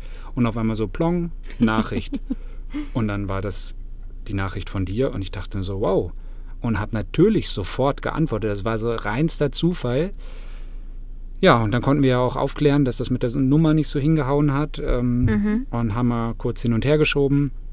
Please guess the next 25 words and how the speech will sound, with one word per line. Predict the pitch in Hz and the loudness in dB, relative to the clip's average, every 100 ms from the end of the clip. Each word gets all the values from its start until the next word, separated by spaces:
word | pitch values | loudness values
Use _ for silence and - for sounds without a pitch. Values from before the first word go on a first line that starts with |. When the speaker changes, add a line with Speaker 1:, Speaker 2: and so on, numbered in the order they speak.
| - | -2
Speaker 1:
äh, | 113 117 120 117 - | 0 0 -2 -6 -6
geschro-, | - - 139 | -4 -2 -2
geschrieben, | 139 - 151 151 156 - | -2 -2 -2 0 -2 0
geschoben, | 240 - 101 98 - | -2 0 -2 -4 -6
Speaker 2:
<laughs> | |
Speaker 1:
geschoben. | - 247 - - 240 - 214 - | -4 -4 -2 -2 -4 -4 -6 2
Nachrichten | - 120 - 139 117 | 4 6 4 4 2
hin | 110 | 2
und | 107 | 0
her | 107 | 0
geschoben. | 107 110 127 143 - - - - - | 0 0 -2 -4 -8 -10 -10 -10 -8
Und | - 127 120 120 113 - | -2 0 2 2 0 0
ja, | 127 98 90 - - - 127 117 | 2 2 -2 -8 -10 -10 -8 -8
ich | - | -4
war | 113 | 0
mega | 117 117 | 2 2
happy, | 107 135 135 131 | 4 4 4 4
dass | 123 113 | 2 2
wir | 117 | 0
jetzt | 113 | 0
da | 113 | -2
irgendwie | 107 110 | -2 -2
in | 110 | -2
Kontakt | 107 110 123 - | -2 -2 -2 -2
standen. | - 127 131 139 139 | 0 2 2 0 0